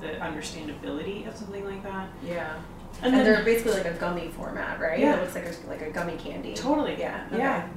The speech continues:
Speaker 1: They're, and they're vegetarian. There's no gelatin, and that's the other
Speaker 2: Great.
Speaker 1: thing, that, that sort of market has exploded recently. I've been watching it since I've been developing
Speaker 2: Yeah.
Speaker 1: these. But every time I pick up a package of natural candy. I mean,
Speaker 2: Yeah.
Speaker 1: they're at Whole Foods, they're everywhere.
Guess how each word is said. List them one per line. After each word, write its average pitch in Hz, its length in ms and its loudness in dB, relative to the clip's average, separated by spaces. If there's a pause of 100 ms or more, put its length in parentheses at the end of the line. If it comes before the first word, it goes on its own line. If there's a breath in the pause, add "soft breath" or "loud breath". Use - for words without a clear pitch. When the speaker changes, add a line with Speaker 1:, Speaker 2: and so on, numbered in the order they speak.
Speaker 1:
They're, 196 260 4
and 196 160 0
they're 190 120 2
vegetarian. 185 580 0
There's 175 160 -4
no 185 80 -4
gelatin, 180 680 -2
and 190 160 -2
that's 170 180 0
the 196 80 0
other 208 120 0
Speaker 2:
Great. 180 100 0
Speaker 1:
thing, 175 120 -2
that, 170 260 -2
that 170 280 2
sort 175 160 -6
of 165 100 -6
market 156 360 -2
has 165 200 -6
exploded 151 600 -4
recently. 151 500 -4
I've 147 100 -4
been 147 180 -4
watching 170 360 4
it - 140 -8
since 160 180 -8
I've 151 140 -4
been - 200 -6 (220)
developing 196 380 0
Speaker 2:
Yeah. 175 260 0
Speaker 1:
these. 165 80 -6 (460 loud breath)
But 190 140 0
every 240 280 4
time 240 160 4
I 214 60 2
pick 214 180 -6
up 185 100 -4
a 180 60 -4
package 160 560 -2
of - 300 0 (300 loud breath)
natural 214 420 2
candy. 240 440 0
I 190 120 2
mean, 185 120 4
Speaker 2:
Yeah. 180 180 0
Speaker 1:
they're 190 220 4
at - 80 -6
Whole 160 140 -6
Foods, 294 440 6
they're 202 140 0
everywhere. 208 460 2